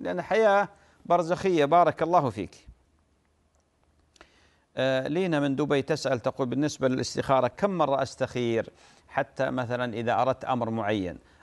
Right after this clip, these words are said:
الله يحفظك، بالنسبة للإنسان إذا أراد الشيء استخار قبله، ما يستخير ويترك وقت طويل. أنت الآن تريدين الدراسة مثلا في كلية معينة، آه، عندك موعد غدا، استخير الليلة،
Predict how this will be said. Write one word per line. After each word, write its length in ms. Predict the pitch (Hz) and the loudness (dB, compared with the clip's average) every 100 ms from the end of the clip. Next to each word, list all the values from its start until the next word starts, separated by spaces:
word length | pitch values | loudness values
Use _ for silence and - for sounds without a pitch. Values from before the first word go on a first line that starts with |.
| _ - | _ -2
الله 220 | 190 185 | 2 2
يحفظك، 420 | 180 180 170 - | 2 -2 -4 -4
بالنسبة 500 | 160 175 175 - 135 | -6 -6 -8 -4 -2
للإنسان 580 | 131 117 127 123 147 131 | -2 -4 -6 -4 -2 -2
إذا 220 | 127 131 | -2 0
أراد 440 | 113 139 160 147 | 0 2 2 2
الشيء 720 | 127 - 117 - - 139 165 - | 0 -2 -6 -10 -2 -2 -2 -6
استخار 480 | - 151 - 156 135 | -8 -4 0 2 2
قبله، 520 | - 123 104 92 92 _ | 2 -2 -2 -6 -10 _
ما 180 | - 156 | -4 -2
يستخير 640 | 180 - 156 - 160 143 - | -2 -2 -6 -2 -2 -2 -4
ويترك 440 | 151 151 - 143 - | -4 -4 -4 -2 0
وقت 240 | 151 - | 0 0
طويل. 400 | 139 139 131 120 - _ _ _ - | 0 2 0 -2 -10 _ _ _ -4
أنت 220 | 165 151 | -2 0
الآن 260 | 156 160 147 | 0 0 0
تريدين 400 | 143 143 156 151 | -2 0 0 -2
الدراسة 520 | 127 135 127 101 95 | 2 4 4 2 -6
مثلا 340 | 98 90 95 - _ _ | -10 -10 -12 -14 _ _
في 140 | - 143 | -6 -6
كلية 440 | - 143 147 139 | -2 0 2 2
معينة، 540 | 117 110 104 95 73 73 _ _ _ _ | 2 0 0 -2 -4 -14 _ _ _ _
آه، 140 | 113 113 | -2 0
عندك 380 | 135 156 147 147 | 0 -2 -2 0
موعد 320 | 160 151 131 | 2 2 2
غدا، 300 | 131 107 85 - - | 2 0 -4 -10 -20
استخير 420 | - 175 202 202 | -8 -4 0 0
الليلة، 420 | 196 202 175 160 | 2 2 0 -2